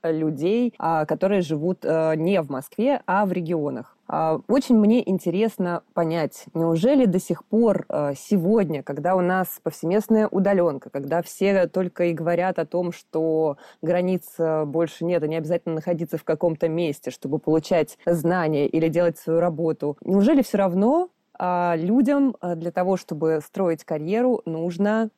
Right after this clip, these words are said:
релоцироваться в эту самую Москву? Ведь не все этого хотят, не все это могут, э, и мы не можем, а, учесть все нюансы и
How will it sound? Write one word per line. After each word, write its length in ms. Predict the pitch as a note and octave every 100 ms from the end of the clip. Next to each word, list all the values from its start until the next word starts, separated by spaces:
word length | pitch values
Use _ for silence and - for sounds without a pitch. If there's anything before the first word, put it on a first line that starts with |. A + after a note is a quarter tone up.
| _
релоцироваться 1080 | E3+ D#3+ D3+ - F#3 F#3 E3+ - - D#3 D#3+ -
в 100 | E3
эту 160 | E3+
самую 380 | E3+ F3 D#3+ D#3
Москву? 500 | D#3 D#3+ - D3 B2+ -
Ведь 140 | G3
не 100 | G#3
все 180 | G3+ D4+
этого 220 | C#4 A3+
хотят, 460 | G3+ F3+ - D#3 E3
не 80 | D#3+
все 240 | - A3
это 160 | G#3+ G#3+
могут, 480 | E3 D#3+ D3+ - - -
э, 300 | D3+ D3 C#3+
и 360 | F3 E3+ D#3+ - -
мы 180 | G3+
не 80 | A3
можем, 400 | A3+ G#3 F3 D3 -
а, 100 | -
учесть 460 | F3+ - F3+ -
все 260 | - - G3
нюансы 720 | D#3+ E3 A#3+ C#4+ - G#3 F#3+
и 500 | E3+ F3 E3+ D#3+ D3+